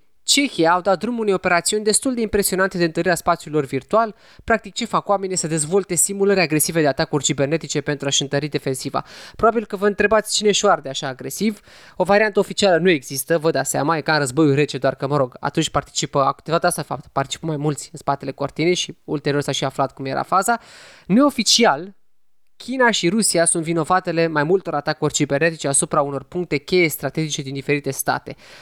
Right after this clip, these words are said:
Eu bănuiesc că și America o face la rândul ei, dar probabil că mai silențios.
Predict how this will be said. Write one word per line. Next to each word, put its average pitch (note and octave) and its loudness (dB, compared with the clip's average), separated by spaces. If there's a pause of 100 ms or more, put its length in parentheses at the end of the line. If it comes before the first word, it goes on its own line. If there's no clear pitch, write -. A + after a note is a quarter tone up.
(120)
Eu G3+ 4
bănuiesc G#3+ 0
că - -8
și F#3+ 2
America E3 -2
o C#3 0
face C#3+ -2
la C3 -6
rândul C3 -4
ei, F#3 4
dar F3 0
probabil E3 2
că E3 -6
mai D#3 2
silențios. C#3 -2